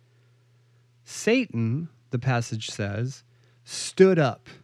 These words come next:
against Israel. He set his eyes on Israel, and he was ready to deal a blow to Israel, and he was gonna do it from within.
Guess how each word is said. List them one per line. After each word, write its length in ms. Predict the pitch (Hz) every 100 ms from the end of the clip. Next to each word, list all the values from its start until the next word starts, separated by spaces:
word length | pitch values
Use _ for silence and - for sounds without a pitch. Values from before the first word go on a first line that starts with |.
| _ _ _
against 440 | 120 117 113 101
Israel. 500 | - 104 - 87 - - _ _ _ _ _ _ _ _ _ _ _ _ _
He 120 | -
set 240 | 143 - 208
his 140 | 202
eyes 320 | 160 160 160
on 160 | 135 120
Israel, 400 | 120 113 123 127
and 80 | 127
he 80 | 123
was 240 | 123 110
ready 320 | 120 160 180
to 140 | 151 131
deal 340 | 117 139 151
a 60 | 131
blow 340 | 120 127 127
to 200 | 123 107
Israel, 580 | 127 117 101 90 87 107 - _ _ _ _ _ _ _ _ _ _ -
and 100 | 110
he 80 | 110
was 200 | 113 107
gonna 320 | 143 156 156
do 260 | 127 135
it 180 | 98 95 - _ _ _
from 260 | _ 104 98
within. 440 | 95 - 82 82